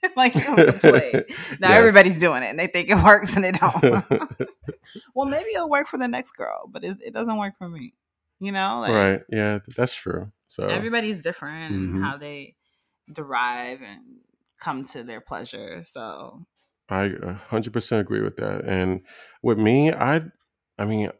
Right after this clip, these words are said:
Speaker 2: I don't talk ab-, yeah, I feel like I talk about sex a
Speaker 1: You don't
Speaker 2: lot.
Speaker 1: talk about sex like me.
Speaker 2: Yeah, no, no, n-, not completely. But no, I still talk about it. I talk about different ideas I wanna do and stuff.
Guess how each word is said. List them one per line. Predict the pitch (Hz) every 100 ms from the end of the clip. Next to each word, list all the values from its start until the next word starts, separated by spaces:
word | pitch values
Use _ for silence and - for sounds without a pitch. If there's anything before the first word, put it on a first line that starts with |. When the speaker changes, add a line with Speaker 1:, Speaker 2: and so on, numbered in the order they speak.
| -
Speaker 2:
I | 131
don't | 190 185 - _ _ _ _ _ -
talk | - 117 120 -
ab-, | - -
yeah, | 160 160
I |
feel | 330 302
like |
I | 202
talk | - 104 95
about | 90 82 87 _ _ _ _ _
sex | - - 196 175 175
a |
Speaker 1:
You | 196
don't | 185
Speaker 2:
lot. | -
Speaker 1:
talk | 180
about | 170 135
sex | 147 -
like | 135 127
me. | 143 180 139 160 175 _ _ _ -
Speaker 2:
Yeah, | 139
no, | 117 95
no, | 98 98
n-, | 92 - -
not | 98 90
completely. | 95 - 90
But | 101 107
no, | 123
I | 131
still | - 302 320 285
talk | - - 175 131
about | 98 92
it. | 98 98
I | 127
talk | - 147 127
about | 123 107 107 _ _ _ -
different | 123 120 117
ideas | 104 104 101 101
I |
wanna | 101 98
do | 95 98 95
and | 95
stuff. | - 95 104 -